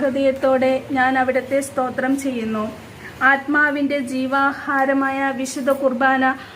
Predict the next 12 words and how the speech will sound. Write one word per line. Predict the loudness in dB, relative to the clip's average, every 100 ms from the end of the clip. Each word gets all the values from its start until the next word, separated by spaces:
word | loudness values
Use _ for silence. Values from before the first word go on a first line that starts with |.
| -8 2
അടുത്തടുത്ത് | 2 2 2 2 2 2
കൈക്കൊള്ളുന്നതിന് | 4 2 2 2 4 4 2 2 -2 -2
അവിടുന്ന് | 0 2 4 4 2
എന്നെ | 0 -2 0
അനുഗ്രഹിച്ചതിനാലും | 0 0 0 -2 -2 -2 0 0 0 0 -2 -4 -10 -10 -4 0
നന്ദി | 2 2 2
നിറഞ്ഞ | 2 2 0 -2
ഹൃദയത്തോടെ | -2 0 0 2 2 2 2 0 -2
ഞാൻ | -2 -2
അവിടത്തേക്ക് | 0 -2 0 -2 -2 -6
സ്തോത്രം | -6 -6 -4 0 0 0
ചെയ്യുന്നു. | -2 0 -2 -2